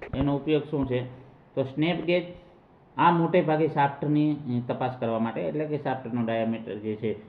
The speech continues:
એનો ચેક કરવા માટે સ્નેપ ગેજનો, સ્નેપ ગેજને ઘણીવાર ગે-, ગેપ ગેજ તરીકે પણ ઓળખવામાં આવે છે. ગેપ ગેજ તરીકે ઓળખવામાં આવે છે. સ્નેપ ગેજને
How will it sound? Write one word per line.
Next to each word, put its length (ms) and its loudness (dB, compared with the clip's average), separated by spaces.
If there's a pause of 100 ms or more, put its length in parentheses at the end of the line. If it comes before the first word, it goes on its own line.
(160)
એનો 180 0
ચેક 240 -4
કરવા 200 2
માટે 240 0
સ્નેપ 320 -4
ગેજનો, 380 0
સ્નેપ 520 -2
ગેજને 260 0
ઘણીવાર 340 2 (340)
ગે-, 320 4 (500)
ગેપ 320 4
ગેજ 360 4
તરીકે 260 0
પણ 160 -4
ઓળખવામાં 500 -4
આવે 160 -2
છે. 120 -2
ગેપ 440 0
ગેજ 200 0 (500)
તરીકે 260 -2
ઓળખવામાં 500 0
આવે 100 0
છે. 280 -8
સ્નેપ 280 -2
ગેજને 460 -2